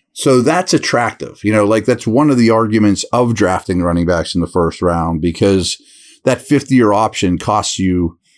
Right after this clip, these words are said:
very, very little. So I thought that was really interesting. And then I always look at that Clyde Edwards-Helaire pick. And remember that the Steelers were very much in a running back market that year. They ended up with Claypool,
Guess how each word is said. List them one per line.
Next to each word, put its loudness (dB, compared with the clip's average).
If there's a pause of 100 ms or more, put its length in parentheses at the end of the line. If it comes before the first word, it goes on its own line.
(280)
very, 2
very 0
little. -6 (100)
So 0 (400)
I 0
thought 0
that 0
was 2
really 4
interesting. 0 (420)
And 2
then 2
I 2
always 2
look 2
at 0
that -2
Clyde -2
Edwards-Helaire 0
pick. -6
And 0
remember 2 (400)
that 0
the 0
Steelers 2
were 4
very 4
much 2
in 4
a 2
running 2
back 0
market 0
that 0
year. 2
They 0
ended 2
up -2
with -4
Claypool, 2